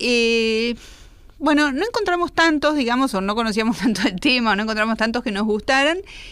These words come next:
y cada uno empezó a publicar un poco aquello de lo que sabía que le gustaba. Entonces Alejandro tiene la colección de crónicas,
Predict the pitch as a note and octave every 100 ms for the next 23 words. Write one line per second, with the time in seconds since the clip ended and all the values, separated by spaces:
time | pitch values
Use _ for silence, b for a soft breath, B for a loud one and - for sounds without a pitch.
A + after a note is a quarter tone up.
0 | B - C4 D#4+ F4 G#3+ - D#4 D#4 E4
1 | F#4 E4+ C#4 B3+ C#4 A#3+ C4 C4+ C4 B3+
2 | D4 B3 A#3 A#3 G3+ G3 - F#3 G#3+ B3
3 | A3 E3+ D#3 G3 D#3+ D#3 D3+ F3 G3+ A#3
4 | A3 G3 A3+ A3+ A#3+ A#3 G3+ E3 D#3+ D#3
5 | D3+ G3+ G#3+ B3+ C4+ B3+ B3+ C#4 D#4 A4
6 | -